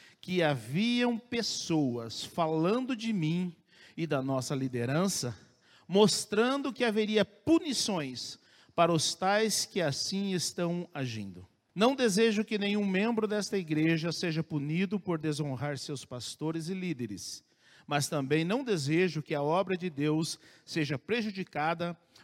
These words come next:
por quem não tem compromisso nem responsabilidade com a obra de Deus. O que vou falar, Deus me orientou numa madrugada dessas. Ano passado, por quatro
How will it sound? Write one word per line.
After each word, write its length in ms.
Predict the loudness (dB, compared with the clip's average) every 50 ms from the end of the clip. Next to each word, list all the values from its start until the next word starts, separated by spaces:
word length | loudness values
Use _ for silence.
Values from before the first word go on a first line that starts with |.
| _
por 200 | -2 0 0 0
quem 260 | 0 0 0 0 2
não 200 | 2 2 0 0
tem 260 | 0 0 0 0 0 0
compromisso 840 | 0 0 0 0 0 0 0 2 2 0 0 -2 -2 -2 -2 -4 -4 -6 -6
nem 440 | -4 -2 0 0 0 0 0 -2 -2
responsabilidade 1000 | -2 -2 -2 -2 -4 -6 -8 -8 -6 -6 -6 -4 -4 -4 -2 -2 -2 -2 -2 -6
com 140 | -8 -8
a 40 | -6
obra 260 | -4 -4 -4 -4 -6
de 80 | -8 -8
Deus. 520 | -8 -8 -10 -10 -10 -10 -12 -12 -12 -14 -16 _ _ _ _ _ _ _ _ _ _ _ _ _
O 100 | -6 -4
que 160 | -4 -4 -4
vou 220 | 0 0 0 0 -2
falar, 640 | -4 -6 -6 -4 -2 0 0 0 0 -2 -6 -12 _ _ _ _ _
Deus 520 | -20 -4 0 2 2 2 2 -2 -4 -6
me 200 | -4 -2 0 0
orientou 720 | 0 0 -2 -2 -6 -6 -6 -8 -10 -6 -4 -2 -2 -2
numa 260 | -2 -2 -4 -4 -4
madrugada 580 | -6 -6 -8 -8 -8 -10 -10 -12 -12 -12 -12 -12
dessas. 640 | -12 -14 -14 -12 -12 -12 -12 -12 -12 -12 -12 -14 -16 _ _ _ _ _ _ _ _ _ _ _ _ _ _ _ _ _ _ -4
Ano 160 | -4 -4 -2
passado, 720 | -2 -4 -4 -4 -4 -2 -2 -2 -2 -2 -4 -6 -10 -10 -12 -18 _ _ _ _ _ _ _ _ _
por 200 | -2 -2 -2 -2 -4 _ _ _ _
quatro 560 | -4 -2 -2 -2 -4 -6 _ -6 -6 -6 -6